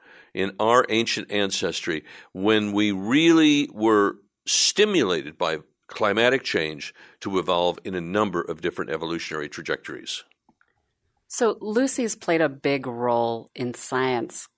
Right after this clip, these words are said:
Speaker 2: kind of outsized beyond just one, you know, one discovery. It seems like, you know, just the word Lucy is so evocative.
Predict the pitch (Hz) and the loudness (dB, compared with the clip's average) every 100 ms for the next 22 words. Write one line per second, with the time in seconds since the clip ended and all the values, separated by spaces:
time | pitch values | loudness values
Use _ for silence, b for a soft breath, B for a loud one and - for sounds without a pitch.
0 | - - 311 135 - _ _ - 151 - | -12 -4 -2 -2 -6 _ _ -4 -2 -2
1 | - 139 135 131 135 131 127 127 131 127 | 0 2 2 0 -4 -2 2 2 0 -4
2 | - 123 117 - - - b b _ - | -2 0 0 -2 -8 -16 b b _ -12
3 | 135 127 135 127 123 120 120 127 _ _ | -10 -2 2 4 4 0 -2 -6 _ _
4 | _ _ _ 131 117 123 143 139 131 123 | _ _ _ -6 -4 0 2 2 2 -2
5 | - 117 76 71 - - 190 185 160 139 | 0 -2 -2 -6 -8 0 2 4 4 4
6 | 156 147 131 151 - - 147 139 135 160 | 2 2 2 -2 -8 -8 -4 -2 0 4
7 | 170 147 135 139 131 - 120 127 - 123 | 4 2 0 0 0 -2 -2 -2 -2 -2
8 | 117 117 120 123 | 0 -2 0 -4